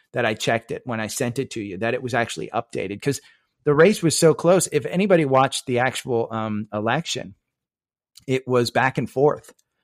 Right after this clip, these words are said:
And I remember, I think the guy's name is Gabe, who works, the director of operations for Raffensperger.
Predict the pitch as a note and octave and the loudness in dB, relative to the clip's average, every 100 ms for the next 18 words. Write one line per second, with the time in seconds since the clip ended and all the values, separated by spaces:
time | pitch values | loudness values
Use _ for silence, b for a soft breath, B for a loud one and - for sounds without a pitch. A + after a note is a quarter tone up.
0 | _ _ - C3+ C3 B2+ C3 C3+ D#3+ F#3+ | _ _ -4 0 0 2 2 2 2 2
1 | F#3+ F3 - C3+ F3+ F3 D3+ C3 C#3 B2 | 2 0 -2 -4 -4 0 0 0 -2 -2
2 | G2 F#2+ G#2+ G#2+ G#2 F#2 A2 F#2+ G#2 G2 | -4 -6 -2 -2 -2 -8 -14 -6 -4 -4
3 | - - A2 F#2+ A2 A#2 C3 A2 G#2+ - | -6 -6 -6 -4 -2 -2 -2 -2 -2 -2
4 | G#2 G#2 - A#2+ A2 - A2 G#2+ G#2+ - | -6 -6 -6 -8 -8 -8 -4 -2 -4 -4
5 | G#2+ G#2+ - - C3+ C3 D3 | -4 -4 -10 -4 -2 -2 -4